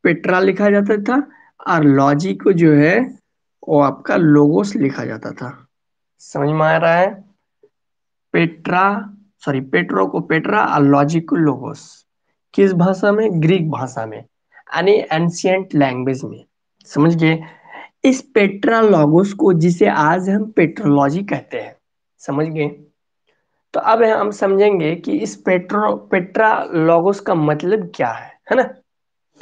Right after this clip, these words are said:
तो आपका जो है इस शैल या शैल, अ, चट्टानी विज्ञान को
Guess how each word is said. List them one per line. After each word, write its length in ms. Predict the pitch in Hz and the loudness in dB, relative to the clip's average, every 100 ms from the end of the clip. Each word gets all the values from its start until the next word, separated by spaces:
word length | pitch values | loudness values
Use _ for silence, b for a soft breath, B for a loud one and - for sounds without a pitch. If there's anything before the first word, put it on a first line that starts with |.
| b b b b - | b b b b 0
तो 80 | |
आपका 400 | 233 214 220 226 | 2 2 0 0
जो 160 | 226 220 | 2 4
है 380 | 160 165 - - _ _ _ _ _ _ _ _ _ - B B B | 4 2 -2 -14 _ _ _ _ _ _ _ _ _ -20 B B B
इस 340 | 208 208 - - | 2 2 0 -2
शैल 320 | 196 220 208 | 2 2 4
या 160 | 190 | 2
शैल, 460 | 170 - 185 202 180 | 2 0 2 4 2
अ, 260 | 151 151 151 | 2 2 2
चट्टानी 460 | 175 170 185 190 | 0 -2 0 0
विज्ञान 440 | 180 170 165 170 170 | 2 2 4 2 2
को 360 | 160 170 - | 0 -2 -6